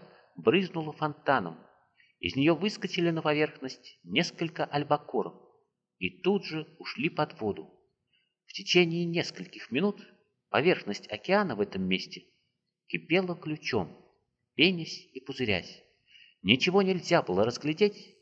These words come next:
за этой завесой. Вскоре над водой показалась голова меч-рыбы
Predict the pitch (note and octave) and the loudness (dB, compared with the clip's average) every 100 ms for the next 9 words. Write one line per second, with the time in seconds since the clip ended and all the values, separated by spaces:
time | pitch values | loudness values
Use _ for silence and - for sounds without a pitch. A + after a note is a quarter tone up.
0 | _ - A2+ - F3 G3 F3 D#3+ D3 B2 | _ -2 -2 2 -2 0 -4 -2 -2 -2
1 | F#2+ - - _ _ _ _ _ _ _ | -4 -8 -18 _ _ _ _ _ _ _
2 | _ _ - - D3+ A2 G2 G#2 C#3 F#3 | _ _ -16 2 4 6 2 2 4 4
3 | G#3 - - _ _ _ - - F#2+ G3 | 2 -4 -20 _ _ _ 0 2 6 4
4 | F#3 - - G#2 G2+ E3 D3+ E3+ - A2+ | 4 -2 0 4 6 4 2 -4 -4 -2
5 | G2+ F2+ - | -2 -2 -8